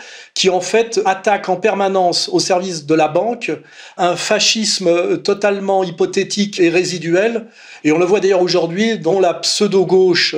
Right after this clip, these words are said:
aujourd'hui fait semblant de s'inquiéter de l'accès à l'Assemblée nationale des élus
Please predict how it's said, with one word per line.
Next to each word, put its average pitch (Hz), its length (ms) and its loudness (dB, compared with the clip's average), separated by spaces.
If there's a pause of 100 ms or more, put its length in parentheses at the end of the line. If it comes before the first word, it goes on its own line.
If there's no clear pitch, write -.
(100)
aujourd'hui 160 540 0
fait 190 160 0
semblant 185 360 0
de 165 100 -4
s'inquiéter 190 880 -2 (560)
de 147 160 0
l'accès 190 800 2
à 151 120 0
l'Assemblée 165 380 -2
nationale 165 680 0 (360)
des 156 280 0
élus 196 440 -2